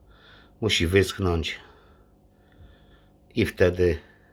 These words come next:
mi oczywiście przywiozą. E, tu właśnie mi chciałem, e, powiedzieć kilka słów,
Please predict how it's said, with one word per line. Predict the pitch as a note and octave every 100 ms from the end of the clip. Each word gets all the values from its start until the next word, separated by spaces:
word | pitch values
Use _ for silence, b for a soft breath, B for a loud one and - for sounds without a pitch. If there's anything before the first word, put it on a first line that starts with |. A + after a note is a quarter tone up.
| b b b b _ _ _ b b b b b b -
mi | F#2 F#2 F#2
oczywiście | F2 F2+ F2+ - F#2
przywiozą. | E2+ G#2 G#2 G#2+ D#2 C2+ - B B B B B - _ _ _ _ _ _ - b b b b b b b b b b b -
E, | G2 G2 F#2
tu | E2 A#2+
właśnie | A2+ G#2+ A2+
mi | G#2 G#2 G2+ B B _ -
chciałem, | - A#2 A2
e, | G2+ B B B - F#2+ F2+ D#2+ b b -
powiedzieć | G2+ G#2+ G2+ F2+
kilka | - A2 G2+ G2
słów, | - B2 A#2